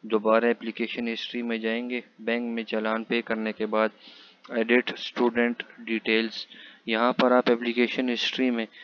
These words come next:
अपनी information entry, enter कर देंगे कि आपने जो payment method जिस तरह जो आप भी यूज़ किए, आपने कैसे fees पे की है, वो सारा आप बता देंगे। उसके बाद जब आपकी payment हो जाएगी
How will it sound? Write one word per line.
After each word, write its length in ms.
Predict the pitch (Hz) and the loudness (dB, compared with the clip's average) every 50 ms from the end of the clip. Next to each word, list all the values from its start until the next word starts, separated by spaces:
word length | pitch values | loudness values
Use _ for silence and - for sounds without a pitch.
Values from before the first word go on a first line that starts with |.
| - - - - | -20 -20 -4 -2
अपनी 260 | 117 113 - - 127 120 | -2 -2 0 0 0 0
information 640 | 117 - - 113 110 110 113 113 107 - - 120 120 | 0 2 4 4 4 4 4 2 0 0 -2 -2 0
entry, 340 | 117 113 107 - - 123 - - - | -2 -2 -4 -6 -6 -6 -6 -4 -4
enter 300 | 120 117 113 - 117 117 | -4 -4 2 0 0 0
कर 240 | - - 117 113 113 | 2 2 2 2 2
देंगे 360 | 110 113 110 110 110 110 110 - _ _ _ _ _ _ _ _ _ _ _ _ | 2 -2 -2 -2 -4 -6 -8 -10 _ _ _ _ _ _ _ _ _ _ _ _
कि 100 | - 113 | 2 4
आपने 400 | 110 110 107 107 110 113 113 110 | 6 6 6 4 2 0 -2 0
जो 220 | 107 113 110 110 113 127 113 - - - - - - - | 2 2 4 4 2 0 -4 -10 -14 -14 -14 -14 -2 0
payment 420 | 117 117 113 117 120 120 113 - - - | 2 2 2 2 0 -2 -2 -4 -4 -2
method 360 | 117 113 - - 123 120 117 | -2 -2 0 2 2 2 2
जिस 200 | 113 117 104 - - | 0 -4 -6 -2 -2
तरह 200 | 117 117 - 113 | -4 -4 -2 0
जो 140 | 113 113 113 | 4 6 6
आप 100 | 110 - - _ 123 | 6 4 0 _ -12
भी 160 | 113 117 113 | -8 -6 -2
यूज़ 280 | 113 117 113 110 - - | 0 0 0 0 -2 -6
किए, 240 | - 117 117 113 107 - - - - - - - - - - - | -4 -2 -2 -2 -2 -4 -10 -20 -20 -20 -20 -20 -20 -18 -2 0
आपने 320 | 120 110 107 - 120 120 | 0 0 0 0 -4 -6
कैसे 340 | 110 - 123 117 - - 135 | -2 -2 -2 -2 0 -2 -4
fees 340 | 117 - - 127 120 - - | -4 -4 -6 -6 -6 -6 -4
पे 200 | - - 120 117 | 0 0 2 2
की 240 | 110 - - 117 117 | 0 -2 -2 0 2
है, 60 | 113 | 2
वो 160 | 113 113 113 | 2 2 0
सारा 320 | 104 - 113 110 107 107 107 | -2 0 -2 0 2 2 0
आप 60 | 107 | 0
बता 360 | 107 107 101 - 113 107 107 | -2 -6 -4 0 2 2 2
देंगे। 280 | 107 107 107 107 107 107 - - - - - - - - - - - | 2 0 -4 -6 -8 -10 -12 -16 -18 -18 -16 -16 -16 -18 -18 -8 -6
उसके 340 | 135 - - - 151 147 143 | -4 -4 -2 2 2 2 4
बाद 400 | 135 131 131 135 135 131 - - - _ _ _ _ _ _ _ _ _ _ _ _ _ _ _ _ _ _ _ _ _ _ | 6 6 6 6 6 4 2 -8 -20 _ _ _ _ _ _ _ _ _ _ _ _ _ _ _ _ _ _ _ _ _ _
जब 240 | 117 120 120 120 123 | 4 6 8 10 10
आपकी 280 | 123 123 - - 127 120 | 8 8 6 2 0 4
payment 480 | - 123 123 123 131 135 131 117 - | 6 6 6 6 6 4 6 6 4
हो 140 | 120 117 117 | 4 4 2
जाएगी 360 | 117 113 110 110 107 107 110 | 2 0 0 0 -2 -4 -6